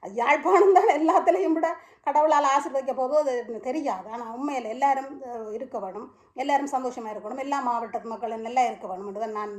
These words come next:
இறைவனை பிரார்த்திக்கிறேன். ஆனால் அந்த, இந்த பிர-, என்ன உண்மையா போடக்கூடாதுன்னு நினைச்சேன்னா, அவ்வளவு பிரதேசவாதம், உங்க மா-, நாட்டுக்கு ஒரு தலைவர் அனுரா, ம-, ம-, மட்டக்களப்புல இங்க எல்லாரும் அனுராக்கு பின்னால போறீங்க.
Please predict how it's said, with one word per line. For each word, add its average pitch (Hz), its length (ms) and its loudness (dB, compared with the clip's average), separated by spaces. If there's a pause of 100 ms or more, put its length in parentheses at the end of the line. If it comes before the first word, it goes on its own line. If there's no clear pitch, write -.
(160)
இறைவனை 220 300 -4
பிரார்த்திக்கிறேன். 208 580 -8 (380)
ஆனால் 262 320 0
அந்த, 240 300 2
இந்த 233 180 -8
பிர-, 262 240 0
என்ன 233 200 -6
உண்மையா 320 300 2
போடக்கூடாதுன்னு 311 600 2
நினைச்சேன்னா, 254 300 -2 (280)
அவ்வளவு 494 380 0
பிரதேசவாதம், 320 720 -2 (180)
உங்க 320 220 2
மா-, 359 300 4
நாட்டுக்கு 370 420 0
ஒரு 285 80 -2
தலைவர் 381 340 0
அனுரா, 370 360 0 (460)
ம-, 269 200 -2
ம-, 254 140 -8
மட்டக்களப்புல 453 600 -2 (320)
இங்க 427 320 2
எல்லாரும் 330 480 2
அனுராக்கு 339 440 0
பின்னால 480 380 2
போறீங்க. 466 340 0